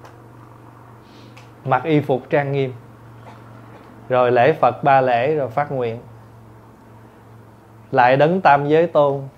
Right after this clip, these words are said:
quy mạng mười phương Phật, nay con xin phát nguyện thư tả chép", nếu tiếng Hán là thư tả kinh Địa Tạng, hay là biên chép kinh Địa Tạng, để hồi hướng cho việc gì mình muốn. Xong đó rồi, mình mỗi ngày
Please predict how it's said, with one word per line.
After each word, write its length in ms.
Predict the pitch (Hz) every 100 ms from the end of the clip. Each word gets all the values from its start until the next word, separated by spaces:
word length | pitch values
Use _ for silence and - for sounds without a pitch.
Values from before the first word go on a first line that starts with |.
| - -
quy 220 | 143 147
mạng 360 | 135 120 127 131
mười 240 | 123 117
phương 340 | 104 143 135 131
Phật, 180 | 110 107 - _ _ -
nay 200 | 139 139 127
con 180 | 139
xin 280 | 135 147 135
phát 300 | 123 151 151
nguyện 360 | 123 110 113 120 -
thư 280 | - 160 151
tả 320 | 135 104 117 156 175
chép", 240 | - 170 - _ _ _ _
nếu 180 | 151 170 175
tiếng 140 | 175
Hán 200 | 165 180
là 60 | 151
thư 280 | - 165 151
tả 220 | 117 110 151
kinh 180 | 147 139
Địa 140 | 123
Tạng, 280 | 117 110 107 110 _ _ _ _ _
hay 160 | - 151
là 120 | 139
biên 380 | 120 156 170 170
chép 300 | 160 180 -
kinh 220 | 160 147
Địa 180 | 131 113
Tạng, 320 | 113 110 110 117 139 _ _ _ _ _ _ _ _
để 120 | 120
hồi 280 | 143 139 123
hướng 320 | 123 156 196
cho 220 | 180 143 135
việc 280 | 123 117
gì 200 | 123 123
mình 240 | 117 120 120
muốn. 240 | 135 165 - _ _ _ _ _ _ _ _ _ _ _
Xong 260 | - 160 156
đó 140 | 160
rồi, 280 | 160 131 123
mình 240 | 123 120
mỗi 200 | 117 123
ngày 420 | 160 139 120 113